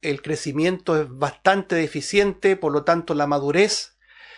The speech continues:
y el poco discernimiento. Que el Señor nos ayude a valorar la palabra del Señor y la libertad que tenemos de estudiarla.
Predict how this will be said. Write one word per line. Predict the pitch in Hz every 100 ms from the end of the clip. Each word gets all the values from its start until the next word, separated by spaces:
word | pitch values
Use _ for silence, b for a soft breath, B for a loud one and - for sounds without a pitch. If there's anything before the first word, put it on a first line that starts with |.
| B B B
y | 196 214 226 -
el | 160 151 147
poco | 180 180 165
discernimiento. | 147 - 139 139 143 123 - 139
Que |
el | 156
Señor | 170 180
nos | 175
ayude | 156 151 220 214
a |
valorar | 175 139 143 208
la | 220
palabra | 175 156 165 165
del | 151
Señor | - 151 180 196 196
y | 156
la |
libertad | 151 156 151 - - 233
que | 214
tenemos | 185 170 202 202 202 - -
de | 156
estudiarla. | 151 - 143 139 - -